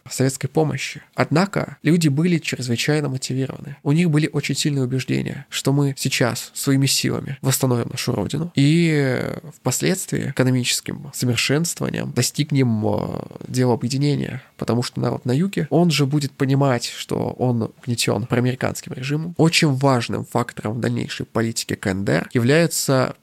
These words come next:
принципы самостоятельности, а именно формирование идей Чучхе. Мы сейчас постепенно подходим именно к нему. Дело в том, что товарищ Ким Ир Сен видел, что в Советском Союзе постепенно начинают доминировать не самые, так скажем, прогрессивные силы, вроде того же Хрущёва. Более того,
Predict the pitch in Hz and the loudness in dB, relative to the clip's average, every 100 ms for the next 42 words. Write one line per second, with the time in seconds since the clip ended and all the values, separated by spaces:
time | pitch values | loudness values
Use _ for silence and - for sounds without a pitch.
0 | - 127 143 - - 131 - 117 - 127 | -4 0 0 -2 -4 -2 -2 -2 -2 -2
1 | 127 120 - 143 - - - 135 190 170 | -2 -2 -8 -10 -12 -10 0 2 2 0
2 | - 120 110 110 151 185 147 123 123 117 | 0 0 0 2 2 2 0 0 0 -2
3 | 123 - - - - 147 - 127 - 117 | -6 -10 -12 -10 -6 -4 -2 -4 -6 -10
4 | - 147 131 127 - 117 110 107 - - | -2 -2 0 -4 -2 0 0 -2 -4 -4
5 | 117 113 123 127 127 127 123 110 110 101 | -4 -2 4 4 4 0 0 -2 -2 -4
6 | - 113 123 180 175 143 110 76 - - | -2 -2 0 2 2 2 2 0 -4 -6
7 | - 120 127 127 - 120 117 147 175 131 | -4 0 0 0 -2 -2 0 2 2 2
8 | - - 117 123 156 170 156 131 - 123 | 0 -2 -2 0 2 2 2 0 0 2
9 | 135 131 110 107 113 131 113 107 - - | 2 0 -2 -2 0 2 2 0 -2 -2
10 | 131 147 - - 147 139 120 113 104 113 | 2 4 4 2 4 4 2 2 0 -2
11 | 110 - 123 120 123 127 123 - 127 120 | -6 -6 -4 -2 -4 -4 0 2 2 0
12 | - 131 110 - - 104 104 - 117 - | 2 2 2 0 -4 -4 -4 -6 -6 -6
13 | - 120 - - - 131 185 170 139 123 | -4 -2 0 0 0 4 4 4 2 2
14 | 104 127 | 0 -2